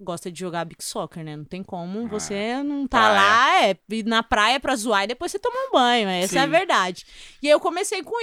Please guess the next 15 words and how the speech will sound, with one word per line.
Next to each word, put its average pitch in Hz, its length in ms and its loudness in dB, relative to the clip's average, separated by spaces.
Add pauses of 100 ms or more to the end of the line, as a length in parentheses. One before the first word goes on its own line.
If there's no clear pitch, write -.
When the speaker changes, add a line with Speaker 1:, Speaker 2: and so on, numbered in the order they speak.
Speaker 1:
isso, 320 140 -4
assim, 254 420 -4 (340)
jogando 247 380 -4
com 262 100 -6
ele, 294 380 -2
junto 240 220 -10
com - 100 -12
os 208 80 -8
meninos, 214 460 -8
óbvio, 196 360 -6
porque, 185 320 -12
assim, 180 300 -10
na 180 120 -8
minha 180 140 -8
cidade 185 800 -4